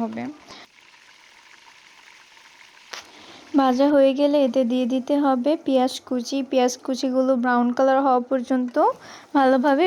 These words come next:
ভেজে নিতে হবে। এরকম একটা কালার চলে আসলে এতে দিয়ে দিতে হবে একটু পানি। পানি দিয়ে ভালোভাবে নেড়েচেড়ে নিতে হবে, যাতে একটু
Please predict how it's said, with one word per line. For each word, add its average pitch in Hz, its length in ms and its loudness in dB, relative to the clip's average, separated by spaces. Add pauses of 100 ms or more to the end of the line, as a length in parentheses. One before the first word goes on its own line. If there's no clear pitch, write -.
(100)
ভেজে 240 340 0
নিতে 220 280 -4
হবে। 240 260 -2 (3500)
এরকম 269 360 2 (120)
একটা 262 180 -2 (100)
কালার 254 280 2 (120)
চলে 254 300 2
আসলে 269 240 -2 (160)
এতে 254 140 -4 (120)
দিয়ে 240 220 -4
দিতে 247 220 -6 (120)
হবে 247 300 -4 (640)
একটু 262 200 -4 (200)
পানি। 226 360 -2 (420)
পানি 254 220 -2 (100)
দিয়ে 285 140 2 (120)
ভালোভাবে 262 460 0 (120)
নেড়েচেড়ে 254 500 0 (100)
নিতে 262 300 -2
হবে, 262 260 -4 (140)
যাতে 240 300 -2
একটু 247 160 -10